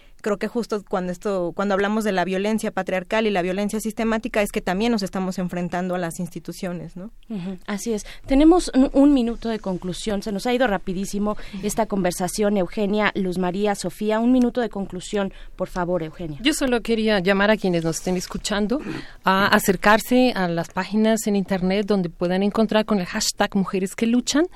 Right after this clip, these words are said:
Speaker 3: todo lo relacionado en redes sociales a lo que fue el encuentro. Que, que escuchen las palabras de las compañeras zapatistas, tanto en la inauguración como en la clausura, las pueden encontrar fácilmente en redes sociales,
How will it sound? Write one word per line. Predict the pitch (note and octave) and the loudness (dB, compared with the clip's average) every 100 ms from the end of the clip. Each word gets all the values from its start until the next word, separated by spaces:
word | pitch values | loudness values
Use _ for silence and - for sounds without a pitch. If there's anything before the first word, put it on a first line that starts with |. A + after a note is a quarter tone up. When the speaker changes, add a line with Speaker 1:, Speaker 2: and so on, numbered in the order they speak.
| - - | -10 0
Speaker 3:
todo | - A#3+ A3+ | 8 8 8
lo | G3 | 4
relacionado | E3+ D#3+ - F3+ F3+ | 0 -4 -2 2 4
en | F#3+ | 2
redes | F#3 F#3 | 0 -2
sociales | A#3 - B3 B3 | -4 0 0 0
a | G3+ | -2
lo | F3 | -4
que | F3 | -6
fue | - | -8
el | D#3 | -8
encuentro. | E3 - F3+ F3+ C#4 D4 - - - - - - - | -6 -4 -4 0 -2 -2 -6 -18 -18 -18 -20 -20 -6
Que, | G3 | -6
que | - G3+ | -2 0
escuchen | - C#4 - G#3 | 4 4 6 4
las | E3+ | 2
palabras | - E3+ E3 F#3 F#3 | 2 2 2 2 2
de | |
las | F3+ F3 | 0 0
compañeras | F#3+ F#3 F#3 F3+ F3 | -2 0 0 0 -2
zapatistas, | F#3 G3 - G3+ G#3+ - | -2 -2 -2 -4 -4 -2
tanto | F#3 F#3 | 0 0
en | F3+ | 2
la | |
inauguración | F3 E3+ E3+ E3+ E3 - G3 | 2 0 0 -2 -4 -2 -4
como | - G3+ F#3 | 0 0 0
en | E3+ | -2
la | D#3+ | -2
clausura, | F#3 F3+ A#3 A3 | -2 -2 0 0
las | - | 0
pueden | - E3+ F3+ | -4 -2 0
encontrar | F#3 F3+ D3 G3 F#3+ | 0 0 -2 0 -2
fácilmente | - A3 - F3 F3 F3 | 0 -2 0 0 0 0
en | F3 | 0
redes | F3 F3 | -2 -4
sociales, | F#3 - F#3 F#3+ | -4 -2 -2 -2